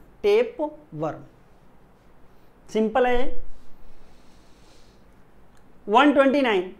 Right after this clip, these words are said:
the radial symmetry are occurs in which phylum? Coelenterata, Ctenophora, adult echinodermates, Chordata। तो platyhelminths to onward क्या होता है आपका, बायलैटरल सिमेट्री पाई जाती है। दो जगह आपका एक्सेप्शन है,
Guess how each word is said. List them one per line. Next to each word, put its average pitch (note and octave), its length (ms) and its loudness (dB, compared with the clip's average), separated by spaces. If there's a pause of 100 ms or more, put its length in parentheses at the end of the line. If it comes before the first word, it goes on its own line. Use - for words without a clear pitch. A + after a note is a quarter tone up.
the A3 220 4
radial A#3+ 440 4
symmetry C4 520 -4
are B3 180 2 (100)
occurs B3+ 340 -4
in B3 160 -4 (100)
which A#3 260 -8 (160)
phylum? E3+ 340 2 (600)
Coelenterata, A#3+ 760 -2
Ctenophora, A#3 640 0 (280)
adult A3+ 520 -2
echinodermates, G#3 1120 -2 (600)
Chordata। F#3+ 500 0 (800)
तो C4 60 6 (200)
platyhelminths B3+ 960 0
to C#4+ 120 -6 (160)
onward B3 540 4
क्या B3+ 120 0
होता B3 280 -2
है B3 60 -2
आपका, A#3+ 240 -2
बायलैटरल A3 720 0
सिमेट्री G#3+ 360 -6
पाई G3 200 -2
जाती G3 300 -4
है। A#3+ 140 -10 (420)
दो E3+ 280 2
जगह B3 220 2
आपका A3+ 380 -2
एक्सेप्शन G#3+ 480 -8
है, G#3 200 -6